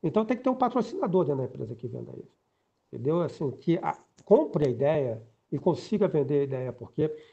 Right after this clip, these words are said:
é, não sou eu que vou conseguir vender a ideia desse, dentro da empresa.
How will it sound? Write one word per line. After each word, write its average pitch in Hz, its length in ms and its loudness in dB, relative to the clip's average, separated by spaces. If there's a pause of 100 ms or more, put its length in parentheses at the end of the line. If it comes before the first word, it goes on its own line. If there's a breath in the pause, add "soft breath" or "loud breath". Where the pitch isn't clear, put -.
(220 loud breath)
é, 143 560 2 (160)
não 147 100 0
sou 196 160 2
eu 214 100 6
que 190 120 -2
vou 135 100 0
conseguir 135 320 -2
vender 120 280 -2
a - 20 -
ideia 110 160 -8
desse, 110 320 -12
dentro 123 300 -10
da - 40 -10
empresa. - 260 -16